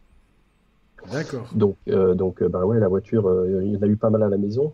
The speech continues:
Speaker 2: Moi, j'ai commencé à conduire sur une Renault douze. Donc, c'était souvent des vieilles voitures qui récupéraient au garage, qui retapaient. Puis, euh, c'est, les voitures nous ont pas coûté trop cher, en fait, pendant des années.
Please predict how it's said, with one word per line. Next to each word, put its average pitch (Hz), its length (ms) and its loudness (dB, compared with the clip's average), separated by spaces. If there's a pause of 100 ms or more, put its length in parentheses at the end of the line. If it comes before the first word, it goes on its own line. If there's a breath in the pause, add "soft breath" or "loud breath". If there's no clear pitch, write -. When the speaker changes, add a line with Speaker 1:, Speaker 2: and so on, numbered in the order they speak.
Speaker 2:
Moi, 117 120 -2
j'ai 107 120 0
commencé 117 340 2
à 120 60 2
conduire 127 360 0
sur 110 260 0
une 107 140 0
Renault 120 320 2
douze. 139 280 -6 (960)
Donc, 98 160 -8
c'était - 240 -4
souvent 123 300 0
des 107 120 0
vieilles 113 160 2
voitures 113 340 0
qui - 120 -6
récupéraient 113 420 -2
au 107 100 2
garage, 104 380 -2
qui - 140 -6
retapaient. 123 460 -2
Puis, - 280 -12
euh, 98 340 -4
c'est, - 160 -14
les 110 80 -2
voitures 117 280 2
nous 117 160 -2
ont 110 40 -4
pas - 140 -6
coûté - 240 -10
trop - 200 -6
cher, 131 200 0
en 101 60 -4
fait, - 140 -8
pendant 101 260 -4
des 98 180 -2
années. 113 160 -4